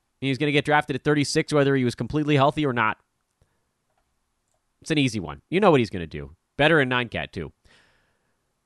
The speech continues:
Pick thirty-seven was Kyle Lowry, who people still don't trust. He's number nineteen in eight cat.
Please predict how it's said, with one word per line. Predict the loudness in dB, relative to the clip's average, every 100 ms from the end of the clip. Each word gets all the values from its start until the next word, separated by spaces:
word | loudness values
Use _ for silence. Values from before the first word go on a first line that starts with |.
| _
Pick | -2 4
thirty-seven | 6 6 4 4 4 4
was | 0
Kyle | 2 4 4
Lowry, | 6 6 8 8 4 2
who | 2 2 0 -2 -2
people | -4 -2 -4
still | 0 2 4
don't | 4 2
trust. | 6 6 6
He's | 2
number | -2 0
nineteen | 4 4 2 -2 0 0 0
in | 0
eight | 0 2
cat. | 2 0